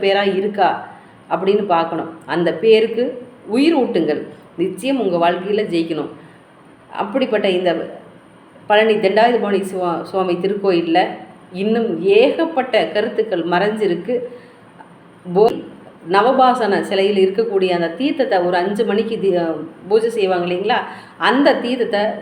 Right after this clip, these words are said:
உங்களுடைய முகத்தில் தெளித்தாலேயோ அல்லது அந்த தீர்த்தத்தை நீங்கள் அருந்தும் பொழுதோ எப்படிப்பட்ட நோயாய் இருந்தாலும் எப்படிப்பட்ட விஷயமா இருந்தாலும் குணமாகும். அப்ப பழனி என்பது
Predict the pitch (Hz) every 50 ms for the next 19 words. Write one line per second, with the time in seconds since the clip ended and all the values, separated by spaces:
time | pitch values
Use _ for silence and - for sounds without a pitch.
0 | 185 208 226 262 277 277 269 254 240 214 196 185 185 175 165 160 156 160 165 175
1 | 196 214 226 269 269 - 247 220 190 180 190 196 208 202 208 202 185 180 175 175
2 | 180 190 190 - - - - - - - 185 190 196 180 180 180 165 165 180 185
3 | 175 180 240 254 247 247 226 - 208 190 180 180 180 175 170 170 156 - 123 180
4 | 196 233 254 254 254 220 - 208 185 180 175 185 180 185 185 190 165 170 170 170
5 | - - - 277 269 262 - 226 208 - 190 180 170 175 190 214 208 202 196 185
6 | 180 180 165 175 180 175 170 165 170 170 - 165 175 185 - - - - 302 294
7 | 285 - 233 226 214 190 180 175 175 202 220 214 214 202 185 170 165 170 175 175
8 | 190 202 208 185 190 185 190 185 175 165 160 156 143 - - - - - - -
9 | - - 160 175 185 175 180 185 185 208 240 254 285 294 285 240 208 202 202 208
10 | 190 185 190 262